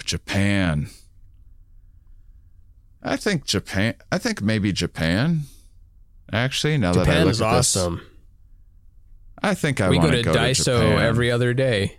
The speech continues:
Speaker 2: I love D-, I love Japan.
Speaker 1: Yeah. But if it was like, I have to pick a country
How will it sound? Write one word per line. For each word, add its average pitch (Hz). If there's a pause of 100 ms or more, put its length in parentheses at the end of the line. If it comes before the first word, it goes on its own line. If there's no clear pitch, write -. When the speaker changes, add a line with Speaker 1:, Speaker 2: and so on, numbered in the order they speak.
(100)
Speaker 2:
I -
love 120
D-, 117 (100)
I 123
love 113
Japan. 107 (720)
Speaker 1:
Yeah. 87 (920)
But 139
if 113
it 127
was 117
like, 104 (160)
I 92
have 98
to 90
pick -
a 87
country 95